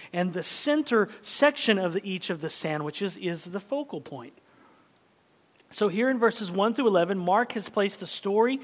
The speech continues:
of this woman anointing Jesus with essential oils. He's placed it between two sections that are highlighting how the religious leaders and Judas were seeking to arrest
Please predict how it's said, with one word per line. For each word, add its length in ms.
of 180
this 240
woman 320
anointing 580
Jesus 460
with 120
essential 540
oils. 300
He's 160
placed 340
it 140
between 320
two 320
sections 720
that 120
are 100
highlighting 600
how 280
the 80
religious 520
leaders 440
and 240
Judas 560
were 160
seeking 640
to 200
arrest 840